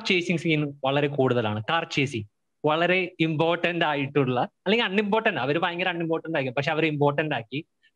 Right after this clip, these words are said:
project ചെയ്ത്, മാനിഫെസ്റ്റ് ചെയ്ത്, ആ, ജനങ്ങൾ മുഴുവൻ അത് വളരെ സെലിബ്രേറ്റ് ചെയ്ത്, അതിനെ കണ്ട് എനിക്ക് വളരെ shocking ആയിട്ട് തോന്നിയത്, വളരെ ഒരു പ്രമുഖ, ആ, media പ്രവർത്തകൻ പറഞ്ഞത്, "നമ്മുടെ rating വളരെയധികം കൂടുകയാണല്ലോ,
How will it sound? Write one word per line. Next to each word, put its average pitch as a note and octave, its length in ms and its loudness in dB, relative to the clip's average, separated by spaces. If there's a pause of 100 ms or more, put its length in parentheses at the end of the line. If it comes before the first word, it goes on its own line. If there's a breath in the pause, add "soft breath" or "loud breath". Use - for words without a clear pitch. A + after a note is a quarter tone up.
project C#3 380 0
ചെയ്ത്, C3+ 240 2
മാനിഫെസ്റ്റ് C#3 580 0
ചെയ്ത്, B2+ 380 -4 (520 loud breath)
ആ, B2 420 2
ജനങ്ങൾ E3 400 0
മുഴുവൻ E3 400 4
അത് D#3 140 0
വളരെ E3 260 0
സെലിബ്രേറ്റ് D3 580 0
ചെയ്ത്, B2+ 300 -6 (120)
അതിനെ D3+ 240 0
കണ്ട് D3 600 -4 (680)
എനിക്ക് E3+ 200 -2
വളരെ G3+ 220 2
shocking F3 400 0
ആയിട്ട് F3+ 180 0
തോന്നിയത്, E3 420 0 (240)
വളരെ D3+ 260 0
ഒരു E3+ 120 0
പ്രമുഖ, D3+ 520 -2 (400)
ആ, C3 280 0
media C#3+ 320 -2
പ്രവർത്തകൻ D#3 400 -2
പറഞ്ഞത്, D#3 360 -4 (100)
"നമ്മുടെ C3+ 200 -2
rating D#3+ 380 -2
വളരെയധികം D#3 360 0
കൂടുകയാണല്ലോ, C#3+ 680 0